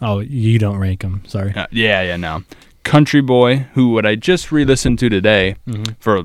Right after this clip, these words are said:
Speaker 2: the longest time, I was like, "Ah, this song is good," but I, for some reason, thought it was better.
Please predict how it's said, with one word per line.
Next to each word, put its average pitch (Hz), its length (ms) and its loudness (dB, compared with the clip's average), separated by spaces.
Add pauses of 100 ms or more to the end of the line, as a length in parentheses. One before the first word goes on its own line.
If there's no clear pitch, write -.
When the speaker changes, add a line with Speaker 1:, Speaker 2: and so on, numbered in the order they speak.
Speaker 2:
the 104 240 -10
longest 104 480 0
time, 95 320 -2
I 95 80 -2
was 101 200 -2
like, 131 200 -2
"Ah, 277 240 -4 (100)
this 320 160 -6
song 294 220 -4
is 147 140 -4
good," 143 260 2
but - 80 -4
I, 110 140 -2
for - 280 -20
some 151 220 -6
reason, 131 260 -2
thought 98 240 0
it 82 60 -4
was 90 160 -8
better. 87 460 -6